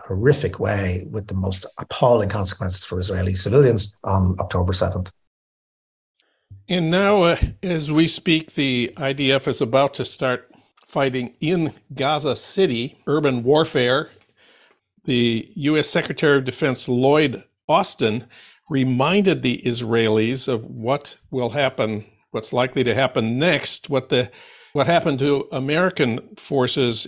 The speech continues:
Speaker 2: in the Iraq War that fought isis in Mosul. This was in, starting in twenty sixteen. Mosul, not terribly different from Gaza City in its population and in its defense.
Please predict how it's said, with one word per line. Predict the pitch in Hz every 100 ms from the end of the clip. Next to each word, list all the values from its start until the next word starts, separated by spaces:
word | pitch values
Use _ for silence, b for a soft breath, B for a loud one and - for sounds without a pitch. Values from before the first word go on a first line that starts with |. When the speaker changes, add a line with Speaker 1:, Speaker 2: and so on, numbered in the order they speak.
| -
Speaker 2:
in | 139 123 113 117 -
the | 123 123 107 -
Iraq | 113 170 202 -
War | 107 101 117 143 -
that | - _
fought | - 170 127 - -
isis | 170 151 147 -
in | - 113 110
Mosul. | 107 156 220 - 113 -
This | - -
was | -
in, | - 120 123 b b
starting | - 156 147
in | 123
twenty | - 180 175
sixteen. | 160 - 143 - - 247 160 104 - b b b b b b b b - 147
Mosul, | 143 160 175 139 135 - _ _ - - -
not | 185 160 -
terribly | 175 139 127 117
different | 139 147 135 -
from | 131 104
Gaza | 117 110 104
City | - 170 139 135
in | 123
its | 110 - -
population | - - - 117 135 131 - 120 117 113
and | 107 120
in | 120 127
its | 117 - -
defense. | - - 175 170 143 -